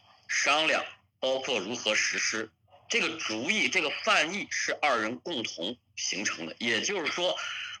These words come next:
不管最后这个结果和行为是由谁实施的，但这个犯罪活动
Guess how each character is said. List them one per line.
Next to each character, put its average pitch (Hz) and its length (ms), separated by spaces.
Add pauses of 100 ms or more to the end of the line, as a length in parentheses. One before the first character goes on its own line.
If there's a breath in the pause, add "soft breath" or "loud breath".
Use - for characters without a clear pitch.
(140)
不 285 180
管 - 280
最 180 160
后 175 200
这 151 140
个 123 120
结 131 360
果 107 180
和 110 120
行 - 340
为 120 140
是 131 140
由 123 100
谁 110 180
实 113 240
施 - 240
的， - 240
但 190 140
这 202 100
个 180 80
犯 190 320
罪 165 180
活 127 520
动 - 260